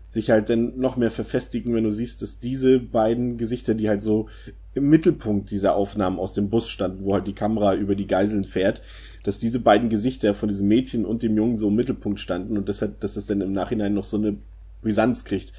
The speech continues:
ist halt auch verdammt krass einfach nur.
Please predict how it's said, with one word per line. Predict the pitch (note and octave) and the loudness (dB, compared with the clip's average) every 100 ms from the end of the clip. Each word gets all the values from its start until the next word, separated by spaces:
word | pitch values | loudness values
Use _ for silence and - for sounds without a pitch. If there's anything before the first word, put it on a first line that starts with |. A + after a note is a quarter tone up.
| - - | -20 -16
ist | - - | -8 -4
halt | E2 D#2 | -4 -2
auch | E2+ - - - - - - | -4 -4 -18 -20 -20 -20 -12
verdammt | - F#2 - | -6 -6 -4
krass | - D#2 | -4 -4
einfach | A#1 E2 F2 | -6 -8 -10
nur. | F2 | -12